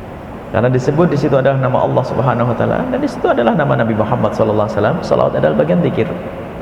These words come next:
Dan zikir itu ada, ada zikir dengan lisan,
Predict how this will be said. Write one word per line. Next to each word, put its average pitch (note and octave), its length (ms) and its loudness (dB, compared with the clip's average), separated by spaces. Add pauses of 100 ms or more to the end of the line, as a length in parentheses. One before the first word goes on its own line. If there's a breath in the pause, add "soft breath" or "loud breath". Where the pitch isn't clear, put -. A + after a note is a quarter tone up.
(1300)
Dan E3 160 6
zikir F#3 320 2
itu A3 80 2
ada, G#3 400 2 (1200)
ada F3 240 6
zikir F3+ 240 2
dengan D3+ 320 0
lisan, B2 320 0